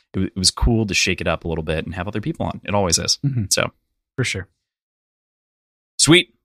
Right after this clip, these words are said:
Speaker 1: Well, let's jump into the breakdown. And I am just the slightest bit bummed that I didn't include this Steris chapter in last week. I think I mentioned it at the end of the last episode. If not, it's off air.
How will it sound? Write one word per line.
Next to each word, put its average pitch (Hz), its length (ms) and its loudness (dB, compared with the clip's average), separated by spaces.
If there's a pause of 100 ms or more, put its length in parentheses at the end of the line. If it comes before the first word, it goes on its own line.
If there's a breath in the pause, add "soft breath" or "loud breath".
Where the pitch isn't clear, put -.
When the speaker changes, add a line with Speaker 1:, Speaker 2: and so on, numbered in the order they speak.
Speaker 1:
Well, 135 120 8
let's 202 240 6
jump 131 420 4
into 117 180 6
the 95 80 0
breakdown. 85 580 2
And 127 120 6
I 233 580 6 (360)
am 131 560 8 (300)
just 147 360 6
the 135 100 6
slightest 135 760 8
bit 104 340 2
bummed 107 520 4 (380 loud breath)
that 101 360 6
I 107 140 4
didn't 117 420 6
include 101 720 2
this 95 340 6
Steris 98 320 0
chapter 107 600 4 (120)
in 110 460 2
last 104 460 4
week. 95 320 2
I 92 80 0
think 98 200 0
I 95 40 4
mentioned 92 420 2
it 92 100 2
at - 140 -2
the 104 80 0
end 92 100 2
of 87 60 -4
the 90 80 -4
last 92 260 2
episode. 95 380 2
If 78 140 -8
not, 87 280 -2 (200)
it's - 100 -4
off 82 160 2
air. 85 220 2